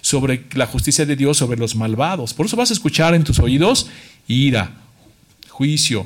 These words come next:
condenación, porque Dios es un Dios justo. Y todo el que castiga, nunca podemos decir que fue injusto,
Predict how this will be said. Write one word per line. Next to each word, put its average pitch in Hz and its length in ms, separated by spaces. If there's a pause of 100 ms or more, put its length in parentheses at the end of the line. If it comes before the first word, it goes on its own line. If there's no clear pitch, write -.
condenación, 120 880 (160)
porque 107 240
Dios 127 260
es 131 140
un 117 120
Dios 113 180
justo. 113 480
Y 127 80
todo 208 260
el 240 120
que 120 380
castiga, 220 580 (580)
nunca 143 580
podemos 127 480
decir 120 340
que 123 120
fue 113 140
injusto, 101 420